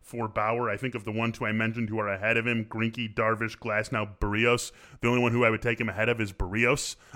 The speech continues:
Um, but still, S P twenty-one, we know what the ceiling can be.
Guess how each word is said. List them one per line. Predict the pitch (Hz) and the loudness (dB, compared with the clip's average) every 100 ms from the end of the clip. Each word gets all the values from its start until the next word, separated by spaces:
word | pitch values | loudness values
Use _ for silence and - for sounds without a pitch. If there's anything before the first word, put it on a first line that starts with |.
| - | -4
Um, | 107 107 104 117 113 120 | -2 0 -2 -6 0 2
but | 117 | 2
still, | - - 185 82 - _ _ - | 0 4 4 4 -8 _ _ 2
S | 151 | 2
P | - 175 | 2 -2
twenty-one, | - 147 127 113 113 110 - _ - | 0 2 2 4 2 0 -8 _ -4
we | 101 | 4
know | 139 | 6
what | 160 | 6
the | 135 | 2
ceiling | - 123 120 | 0 2 2
can | 110 117 | 0 -2
be. | 104 110 107 | 0 0 -2